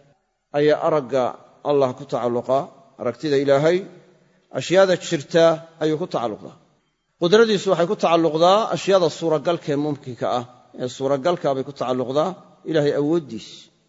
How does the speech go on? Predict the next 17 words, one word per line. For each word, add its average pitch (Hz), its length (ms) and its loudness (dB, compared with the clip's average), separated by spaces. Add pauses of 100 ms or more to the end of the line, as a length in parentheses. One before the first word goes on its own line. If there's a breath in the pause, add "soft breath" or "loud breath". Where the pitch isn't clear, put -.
(120)
iyo 127 140 -2
qudradiis. 131 500 -4 (840)
Iraadadiisu 190 500 4
waxay 185 180 2
ku 226 80 0
tacalluqdaa 175 680 0
bacdul 170 380 -2
mumkinaat, 151 520 -6 (680)
ashyaada 190 400 0
mumkinka 196 460 0
ee 170 60 2
suuragalka 165 580 -2
ah 151 100 2
wax 160 180 0
ka 160 140 -6
mid 113 180 -6
a, 78 80 -18